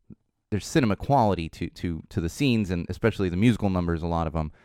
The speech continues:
um, in Encanto. So, so check that out. It, and it's on Disney Plus. If you've got Disney Plus, you, if you got kids, you probably have <laughs> Disney Plus, uh, and you can just stream it right on there. Uh, thoroughly, thoroughly enjoyed that.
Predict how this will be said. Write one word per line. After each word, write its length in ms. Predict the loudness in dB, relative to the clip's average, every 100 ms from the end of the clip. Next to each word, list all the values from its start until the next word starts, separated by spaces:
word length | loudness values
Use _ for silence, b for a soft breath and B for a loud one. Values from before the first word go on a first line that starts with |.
| b b b
um, 300 | -4 -4 -4
in 140 | 0 0
Encanto. 520 | 0 -2 -4 -6 -8
So, 140 | -10 -10
so 140 | -6
check 220 | 0 2
that 180 | 4 6
out. 180 | 6 6
It, 140 | 6
and 140 | 6 6
it's 100 | 6
on 160 | 6
Disney 240 | 4 4 2
Plus. 300 | 0 -2 -2
If 120 | -4
you've 120 | 2
got 160 | 2 4
Disney 240 | 0 -2
Plus, 280 | 0 -2 -2
you, 180 | -8 -8 -4
if 140 | -4
you 60 | 0
got 180 | 0 0
kids, 240 | -4 -4
you 80 | -4
probably 280 | -6 -2 0
have 100 | 0
<laughs> 120 | -2
Disney 280 | -2 -4 -6
Plus, 360 | -2 -2 -2 -6 B B B B
uh, 180 | -2 0
and 120 | 0
you 80 | -2
can 120 | -2
just 160 | -6 -6
stream 260 | -4 -4 -2
it 80 |
right 200 | -2 -2
on 160 | -2 -4
there. 200 | -6 -6 -6
Uh, 260 | -4 -4 -8 _
thoroughly, 440 | -4 2 4 4 0
thoroughly 380 | -2 0 0 -2
enjoyed 320 | -4 -4 -4
that. 220 | -6 -8